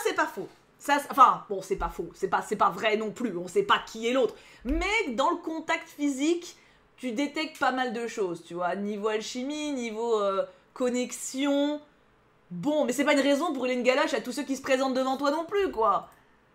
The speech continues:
Il me regarde dans les yeux et penche doucement son visage vers moi. Je ne bouge pas. C'est comme si j'avais arrêté de respirer. Ses lèvres se posent délicatement sur les miennes. Elles sont si douces. Sa main gauche se pose tout doucement sur mon cou,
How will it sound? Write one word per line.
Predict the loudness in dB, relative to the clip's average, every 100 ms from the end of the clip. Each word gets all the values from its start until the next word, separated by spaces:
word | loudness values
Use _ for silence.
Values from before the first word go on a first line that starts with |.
| _ _ _ _ -6
Il | -2 0
me |
regarde | 0 0 0 0
dans | 0 -2
les | -2 -4
yeux | -6
et | -6
penche | -6 -8
doucement | -10 -12 -8 -8
son | -8
visage | -8 -4 -4 -6
vers | -10
moi. | -10 -12 -14 _ _ _
Je | -8
ne | -6
bouge | -6 -6 -6
pas. | -4 -4 -4 -12
C'est | -6
comme | 0 0
si | 0
j'avais | -2 0 0
arrêté | 0 -2 -4
de |
respirer. | -4 -8 -10 -12 -12 -16 _ _ _ _ _ _ _ _ _
Ses | -6 -2
lèvres | 0 2
se | 0 -4
posent | -6 -4
délicatement | -4 -4 -6 -6 -6
sur | -8 -6
les | -8
miennes. | -8 -12 -14 -16 _ _ -12
Elles | -10
sont | -10 -12 -12
si | -12
douces. | -12 -12 -14 -16 -18 _ _ _ _ _ _ _ -6
Sa | -2
main | 0 0
gauche | -2 -4
se | -4 -8
pose | -6 -8
tout | -8
doucement | -12 -10 -8
sur | -8 -6
mon | -6 -6
cou, | -8 -16